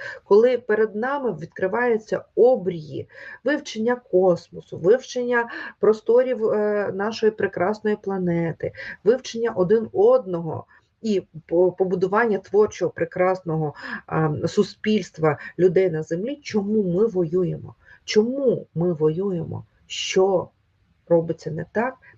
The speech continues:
міжнародними інституціями? Чому багато людей страждають від голоду, коли інші викидають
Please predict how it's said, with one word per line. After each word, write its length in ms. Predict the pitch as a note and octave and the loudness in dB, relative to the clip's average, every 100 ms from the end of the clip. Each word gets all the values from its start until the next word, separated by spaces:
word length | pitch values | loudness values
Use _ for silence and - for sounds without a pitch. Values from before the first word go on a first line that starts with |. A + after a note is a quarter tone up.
| _ | _
міжнародними 720 | F3 D#3 E3 E3+ E3 D3 D3 | 0 2 2 4 2 2 -6
інституціями? 800 | - - - - D3 - - F3+ _ _ - - | -10 -8 -6 -4 -6 -8 -14 -14 _ _ -20 -14
Чому 260 | - A#3+ C#4 | -2 0 2
багато 420 | A3+ G#3 G#3+ G#3+ | 2 2 2 2
людей 500 | F#3 F3 E3 F3 G3+ _ | 0 0 2 2 0 _
страждають 680 | - E3 D#3 D#3 E3 E3 | -6 -4 0 2 2 0
від 140 | D#3+ D3+ | -2 -8
голоду, 640 | C#3 D3 D#3+ F3 D#3+ D#3+ _ _ _ _ | 0 2 2 0 -6 -12 _ _ _ _
коли 280 | - G3 F#3+ F3+ - | 2 6 6 2 -6
інші 520 | G3+ C4 B3+ - D#3+ - - | -6 -4 -6 -6 -6 -8 -14
викидають 1120 | D#3+ D#3+ G#3 A3 G3 E3+ C#3 E3+ A3 G#3+ D#3+ | -6 4 4 4 -2 0 -2 -4 -2 -2 -2